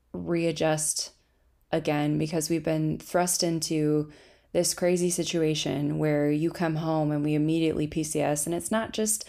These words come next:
you know, a stateside move, which is still really difficult, but this is, like, overseas, and we're taking on the kids, and, like,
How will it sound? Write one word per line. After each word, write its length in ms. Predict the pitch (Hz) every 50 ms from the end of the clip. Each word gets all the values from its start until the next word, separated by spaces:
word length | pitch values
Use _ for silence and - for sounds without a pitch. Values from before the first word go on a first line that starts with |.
| - - - - - - - -
you 100 | - 190
know, 200 | 180 175 165 -
a 100 | - 180
stateside 600 | 180 - - 190 190 185 190 - 185 175 170 156
move, 520 | 165 175 196 185 165 156 156 156 156 -
which 360 | 160 160 156 - - - - -
is 180 | - - 175 156
still 380 | - - - - 208 214 208 196
really 260 | 170 175 165 165 156
difficult, 640 | 156 190 190 - 190 170 - - 156 147 147 151 -
but 120 | 175 175
this 220 | 185 190 185 -
is, 120 | 214 208 -
like, 180 | 202 190 190 - -
overseas, 800 | 180 180 165 175 170 - - - 202 220 208 170 156 147 -
and 180 | - 151 156 156
we're 100 | 156 156
taking 380 | 156 - 175 175 175 190 190
on 140 | 196 185 185
the 80 | 190 185
kids, 380 | 190 - 220 220 202 185 -
and, 140 | 170 160 160
like, 280 | 156 156 156 151 151